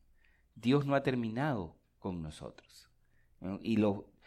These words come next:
no estoy tomando ahora ningún versículo, a menos que el versículo que ustedes tienen ahí en su boletín,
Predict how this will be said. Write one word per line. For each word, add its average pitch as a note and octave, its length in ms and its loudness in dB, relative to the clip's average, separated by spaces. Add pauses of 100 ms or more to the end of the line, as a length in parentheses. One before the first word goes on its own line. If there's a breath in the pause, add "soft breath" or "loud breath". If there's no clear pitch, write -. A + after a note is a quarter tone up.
(200 soft breath)
no C#3 120 0
estoy F3 180 4
tomando D3+ 440 6
ahora C3 300 6
ningún G#2+ 300 -2
versículo, A#2 500 -2
a - 20 2
menos G#2 380 0
que G2 160 -2
el F2+ 80 0
versículo F#2 520 -6
que F2 80 -10
ustedes F#2+ 300 -4
tienen F#2+ 360 -2
ahí F2+ 320 -4
en F2 120 -6
su E2+ 400 -12
boletín, F2 720 -2